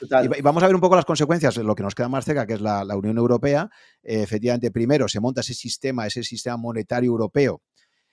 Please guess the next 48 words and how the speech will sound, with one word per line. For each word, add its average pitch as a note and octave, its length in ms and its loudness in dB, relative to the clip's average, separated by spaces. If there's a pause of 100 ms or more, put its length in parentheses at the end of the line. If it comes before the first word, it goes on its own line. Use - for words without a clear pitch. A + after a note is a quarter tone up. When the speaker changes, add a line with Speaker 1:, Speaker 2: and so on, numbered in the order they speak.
(120)
Speaker 2:
eh, G#2+ 400 0
que G#2+ 120 -8
como A2 180 -4
todos B2+ 120 2
los B2 100 0
sistemas B2 520 -2
de A#2+ 140 -6
control A#2 400 0
de B2 100 0
precios A2+ 460 -2
acaba A2 340 -4
teniendo, A2+ 760 -2
pues, G#2 240 -12
<laughs> A2 280 -12
unos A#2+ 200 -4
resultados A#2 440 -2
muy, A2 560 -4 (360)
muy C3+ 200 -4
poco B2+ 240 -2
apetecibles, D3 720 -4
¿no? D3 140 -8
O G3+ 60 -6
sea, A#2 280 -4
lo A2 220 -8
que A#2 60 -6
suele D#3 160 0
pasar C3+ 180 -2
siempre, B2 200 -4
¿no? C3 60 -2
A C3 40 -4
mí C#3+ 80 -2
me E3+ 60 -2
gusta F#3 220 2
mucho F#3 200 -2
esa E3+ 100 0
reflexión D#3 300 -2
también D3 180 -2
de D3 100 -2
Taleb C3 240 -4
que - 60 -6
hace C3 160 -6
siempre C3 280 -6
cuando A#2+ 200 -2
dice, G#2+ 320 -4 (400)
"Si B2+ 220 0
tú F#3+ 240 8
la A#2 160 2
volatilidad A2+ 800 -2